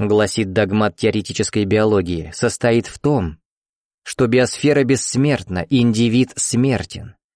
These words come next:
Ученые выделили протон, элементарную частицу, являющуюся основной составляющей атома, в запечатанной камере Вильсона.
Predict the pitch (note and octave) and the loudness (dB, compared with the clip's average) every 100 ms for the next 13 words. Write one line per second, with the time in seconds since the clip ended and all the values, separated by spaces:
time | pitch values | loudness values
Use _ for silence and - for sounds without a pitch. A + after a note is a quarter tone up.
0 | _ _ _ _ _ _ A#2+ A#2 - G#3 | _ _ _ _ _ _ -6 -4 0 2
1 | F#3+ F3 E3+ E3 B2 B2 F3+ D3 D#3 D#3+ | 4 2 4 2 2 2 2 2 4 4
2 | D3+ D#3 - C3+ B2+ A#2+ - E3 F#2+ E2 | 4 4 0 -2 0 0 0 0 0 -2
3 | A2+ A2+ A#2 C#3 C3+ C3+ C3+ - B2 - | 0 2 2 2 2 2 0 0 -2 0
4 | E3 - A2 A2 A#2+ B2+ B2+ C3 C3 - | -2 0 0 2 4 4 2 2 0 2
5 | C3 - B2 - A#2+ A#2 A2+ B2+ C3+ - | -2 0 -4 -2 0 0 2 2 0 -2
6 | B2+ C#3+ B2+ A2+ A2 - A#2 - A#2 G2 | -2 -2 2 2 2 0 -4 -2 -2 -2
7 | F#2 F2 - _ _ _ _ _ _ _ | -4 -8 -12 _ _ _ _ _ _ _
8 | _ G2+ G2+ G#2 G#2 A#2+ A#2 A2+ A2+ G#2+ | _ -4 -2 -4 -2 -2 0 0 0 -2
9 | - A#2 A2+ A#2 A#2 A2 B2+ G2 - F#2+ | -2 -2 0 0 0 0 -2 -2 -6 -8
10 | E2+ - | -8 -12